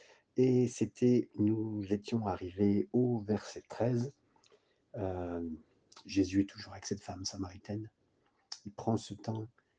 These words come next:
euh, de lui parler, de, il a quelque part lui donné rendez-vous à cet endroit. Elle est là, simplement. Elle est venue pour se cacher, mais Jésus savait qu'elle allait être là,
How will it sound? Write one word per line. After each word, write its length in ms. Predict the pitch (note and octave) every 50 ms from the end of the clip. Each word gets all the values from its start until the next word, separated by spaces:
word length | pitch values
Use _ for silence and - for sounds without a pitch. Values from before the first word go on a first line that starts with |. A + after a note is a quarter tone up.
| _ _ _ _ _ - G2+
euh, 40 |
de 160 | F#2+ F#2+ G2+ G2
lui 120 | G2 G2
parler, 560 | G2+ - A2 G#2+ G#2+ G#2 G#2+ A#2+ B2 B2+ B2
de, 240 | A#2+ A#2+ G#2+ G2 F2+ F2 E2 E2+ - - _ _ _ _ _ _ _ _ _ _ _ _ _ _ _ _ _ _ -
il 140 | A2+ G#2+ G2
a 240 | E2+ E2+ E2+ E2 E2 E2+ - _ _ _ _
quelque 240 | _ - F#2+ G2 -
part 240 | G2+ - G#2 G2+ G2
lui 100 | F#2 F2+
donné 280 | E2+ F2+ F2+ F2+ F2 E2
rendez-vous 520 | F#2 F#2+ F2+ F2+ F#2 F2 F2 F#2+ G#2+ A#2+ B2 - _ _
à 80 | - -
cet 240 | - - F#2+ -
endroit. 360 | F#2 F2 - - G2+ F#2 F#2 F#2 F#2
Elle 120 | F2+ F#2
est 80 | F#2 F2+
là, 260 | F2 F2+ F2 G2 - _ _ _ _
simplement. 600 | _ - - - G#2+ - - A2+ G#2+ A2 A#2+ - _ _ _ _ _ _ _ _ _ -
Elle 120 | - A#2 A2+
est 80 | G#2
venue 220 | F2+ F#2+ G2 G2+ G2+
pour 180 | - - -
se 140 | - - -
cacher, 340 | - - F#2 - - - F#2+
mais 140 | F2+ E2+ E2
Jésus 240 | E2+ E2+ E2 F2 F2
savait 280 | - - F2 F#2 B2
qu'elle 160 | C3+ - G#2
allait 120 | F#2+ G2 F#2+
être 100 | - -
là, 120 | G2 -